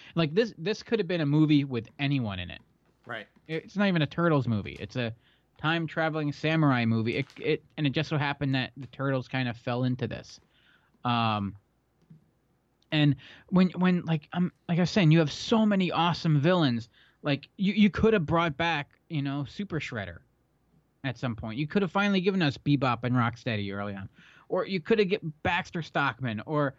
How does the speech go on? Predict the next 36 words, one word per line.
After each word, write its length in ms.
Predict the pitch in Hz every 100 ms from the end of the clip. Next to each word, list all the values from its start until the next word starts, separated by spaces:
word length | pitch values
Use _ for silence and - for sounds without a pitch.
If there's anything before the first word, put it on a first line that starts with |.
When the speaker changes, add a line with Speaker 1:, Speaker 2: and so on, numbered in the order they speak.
| _ _ -
Speaker 1:
uh, 160 | 139 - _ _ 160 -
General 380 | 165 175 160 143 _ _
Trag. 600 | - - 151 151 143 123
Or, 120 | 110 98 _ _
or, 200 | - 120 - _ _ _ -
I 80 | 147
mean, 300 | 147 139 -
for 220 | - 135
me, 540 | 139 226 214 139 127 127 _ -
what 160 | 127 131
I 80 |
would 160 | 131 127
have 80 | 117
loved 320 | 143 196 170
to 60 | 143
see 420 | - 120 117 113 _ _ _
was 640 | 147 127 123 117 117 113 - _ _ _ _ _
you 80 | 156
bring 300 | 120 151 147
in 120 | 135
the 60 | 123
Rat 340 | 127 165 - -
King, 380 | 127 113 107 117 _ _ _ _ _ _ -
but 200 | 156 160
not 240 | 175 180 175
as, 100 | 156
like, 160 | 156
your 100 | 156
main 260 | 151 143 131
villain. 380 | 135 175 160 131
He's 220 | 160 151
almost 320 | 170 165 -
like 200 | 160 151
your, 320 | 151 139 123
your 220 | 127 127 117
Two-Face, 840 | - 180 151 113 87 - -